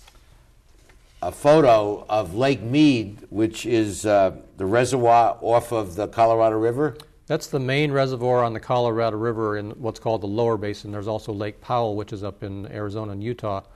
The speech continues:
Speaker 2: But this is the main one, so it's just immediately east of Las Vegas. People have probably been there over to the dam, Hoover
Speaker 1: And
Speaker 2: Dam.
Speaker 1: let's go back to that photo for a second, and specifically looking at the arrow,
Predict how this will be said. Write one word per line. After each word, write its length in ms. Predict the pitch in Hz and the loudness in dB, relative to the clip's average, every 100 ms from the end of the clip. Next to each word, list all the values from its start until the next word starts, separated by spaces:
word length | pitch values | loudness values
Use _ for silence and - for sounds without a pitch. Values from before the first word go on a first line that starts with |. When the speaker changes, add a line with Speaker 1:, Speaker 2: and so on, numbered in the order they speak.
| _ _ _ | _ _ _
Speaker 2:
But 100 | 101 | -4
this 180 | 139 143 | -4 -4
is 80 | 117 | -6
the 80 | |
main 240 | 117 117 110 | -6 -4 -6
one, 220 | 107 104 | -8 -8
so 160 | - 107 | -8 -8
it's 120 | - | -8
just 280 | - 127 117 | -10 -10 -8
immediately 500 | 113 113 107 104 110 _ - | -6 -6 -8 -10 -12 _ -8
east 260 | 123 - | -8 -8
of 80 | 98 | -6
Las 200 | 104 92 | -6 -4
Vegas. 360 | 104 113 98 98 | -6 -6 -8 -12
People 280 | 110 - | -12 -12
have 40 | 104 | -8
probably 180 | 110 101 | -8 -6
been 140 | 104 | -8
there 100 | 104 | -8
over 180 | 104 98 | -8 -10
to 120 | 113 | -12
the 120 | 95 | -14
dam, 300 | 95 101 98 95 _ | -12 -12 -12 -16 _
Hoover 180 | - 110 | -12 -8
Speaker 1:
And 60 | 113 | -6
Speaker 2:
Dam. 160 | 104 98 | -8 -12
Speaker 1:
let's 320 | 117 143 180 | -2 0 0
go 100 | - | 2
back 220 | 160 160 165 | 6 6 4
to 80 | |
that 160 | 131 120 | 0 0
photo 320 | - 147 160 | 2 2 4
for 160 | - 113 | 2 -4
a 40 | |
second, 360 | - 117 127 113 | -2 -4 -2 -6
and 280 | 113 113 - - | -6 -8 -12 -18
specifically 640 | - - 113 175 147 123 | -14 -10 -4 -2 -2 -2
looking 460 | 113 143 160 143 123 | 0 0 0 -2 -4
at 240 | 104 120 | -4 -4
the 160 | 113 101 | -6 -4
arrow, 680 | 92 135 156 117 92 98 | 0 4 6 6 4 0